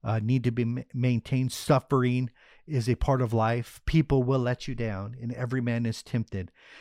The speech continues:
And I want to, you to ask yourself, which one are you struggling with the most?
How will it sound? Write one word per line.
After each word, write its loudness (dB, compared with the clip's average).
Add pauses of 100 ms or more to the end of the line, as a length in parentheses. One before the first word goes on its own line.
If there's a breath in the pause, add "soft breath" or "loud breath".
(140 loud breath)
And 2
I 4
want 2
to, -4 (200)
you 0
to -2
ask -2
yourself, -4
which -4
one 0
are -4
you -2
struggling -2
with -6
the -8
most? -8